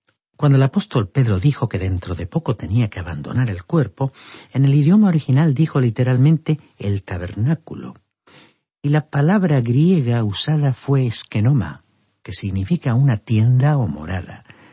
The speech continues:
Tanto Pedro como Pablo usaron este término para referirse al cuerpo.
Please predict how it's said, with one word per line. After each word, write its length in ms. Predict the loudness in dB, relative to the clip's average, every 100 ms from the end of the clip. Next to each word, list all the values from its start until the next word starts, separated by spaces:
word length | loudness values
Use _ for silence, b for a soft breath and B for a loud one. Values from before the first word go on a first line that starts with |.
| B _ _ _ _
Tanto 460 | -4 -4 -2 -6 -4
Pedro 360 | 0 0 -2 -6
como 220 | -6 -2
Pablo 360 | -2 2 2
usaron 420 | 2 2 0 2 0
este 240 | -2 -14
término 480 | -6 0 4 4 2
para 200 | -2 -6
referirse 580 | -10 -10 -4 -4 0 -2
al 120 | -2
cuerpo. 480 | -6 -8 -10 -18